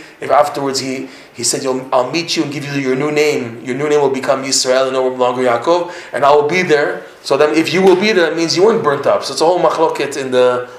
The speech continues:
commentaries on understanding this type of an angel. Okay? But, but in short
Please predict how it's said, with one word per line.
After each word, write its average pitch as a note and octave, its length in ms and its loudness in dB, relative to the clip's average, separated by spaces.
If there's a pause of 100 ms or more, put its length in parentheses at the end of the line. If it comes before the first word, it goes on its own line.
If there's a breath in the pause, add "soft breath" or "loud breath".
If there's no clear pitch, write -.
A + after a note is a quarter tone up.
(120)
commentaries C#3 720 0
on B2 160 0
understanding B2 840 -2 (320 loud breath)
this A#2+ 140 -4
type C3 180 0
of B2+ 120 -4
an A#2+ 60 -4
angel. A#2 320 -4 (200)
Okay? G3 400 -4 (640 loud breath)
But, C3+ 240 0
but C#3 100 2
in C3+ 100 -4
short G3+ 560 0